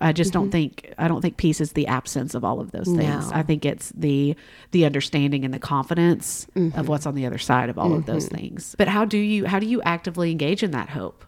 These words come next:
Speaker 1: that, you know, you, you said, "I've lost everything, so I really, I'm okay to try anything at this point because what can it do to me?" For people who maybe haven't, they haven't experienced big loss, but they want to equip themselves to be a people of hope. You know, I,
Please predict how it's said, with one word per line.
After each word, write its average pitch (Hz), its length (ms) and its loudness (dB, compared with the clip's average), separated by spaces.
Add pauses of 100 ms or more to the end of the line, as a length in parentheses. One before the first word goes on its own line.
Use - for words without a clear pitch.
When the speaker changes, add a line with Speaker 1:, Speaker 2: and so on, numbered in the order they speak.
Speaker 1:
that, 147 500 0 (440)
you 196 80 6
know, 175 60 6
you, 175 420 2
you 180 140 -2
said, 165 340 -2
"I've 143 120 -4
lost 147 220 0
everything, 143 420 -4
so - 140 -2
I 139 60 2
really, 143 480 -2 (180)
I'm 147 180 -2
okay 156 200 -4
to 131 80 -2
try 143 240 0
anything 151 340 -4
at 123 80 -8
this - 160 -6
point 135 300 -6
because 151 260 -2
what 143 260 -4
can 139 140 -4
it - 140 -6
do 127 120 2
to 143 80 -2
me?" 175 360 -4
For 180 100 -2
people 208 300 0
who 180 100 2
maybe 156 280 0
haven't, 143 520 -2
they 170 80 2
haven't 151 280 2
experienced - 720 -6 (480)
big 139 180 -2
loss, 135 320 0
but 143 160 -2
they 147 100 2
want 143 520 0 (160)
to 131 580 0 (140)
equip 170 340 0
themselves 143 580 -2
to 160 140 -2
be 147 400 0
a 139 80 -4
people 139 320 -6
of 127 100 -6
hope. 135 380 -4 (100)
You 165 120 -4
know, 147 80 0
I, 143 260 2